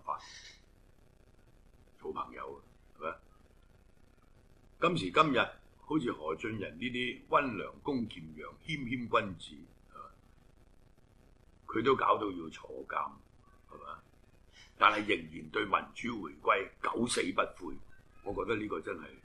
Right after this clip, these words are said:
非常之可笑。喺呢方面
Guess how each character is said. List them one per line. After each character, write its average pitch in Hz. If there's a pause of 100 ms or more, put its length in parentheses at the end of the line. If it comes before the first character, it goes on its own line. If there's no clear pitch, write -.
(380)
非 120
常 95
之 95
可 - (200)
笑。 - (1080)
喺 -
呢 175
方 151
面 101